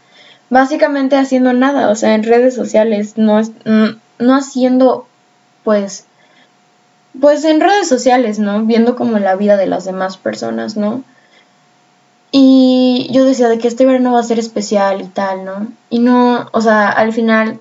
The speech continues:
todos los días digo, "Bueno, un día más desperdiciado porque no hice algo que me hiciera feliz", ¿saben? Y pues nada,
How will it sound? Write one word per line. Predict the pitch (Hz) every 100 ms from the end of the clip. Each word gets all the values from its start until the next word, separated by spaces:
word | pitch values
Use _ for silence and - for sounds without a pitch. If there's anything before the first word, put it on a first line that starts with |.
| -
todos | 247
los | 240 220
días | 208 196 202
digo, | 214 190 180 - _ _ _ -
"Bueno, | 202 214 214 226 233 - _
un | - 220 220
día | 220
más | 214 202 202
desperdiciado | 208 - 214 208 202 202 190 190 190
porque | 202 -
no | 190 185
hice | 180 180 190
algo | 180 180 180
que | - 180
me | 220
hiciera | 208 208 185 185 185 - _
feliz", | - 185 180 139 - -
¿saben? | - 104 113 123 113 - _ _ _ _ _ _ _ _ _ _ _ _ _ _
Y | 220
pues | 220 214 202 202
nada, | 220 262 240 185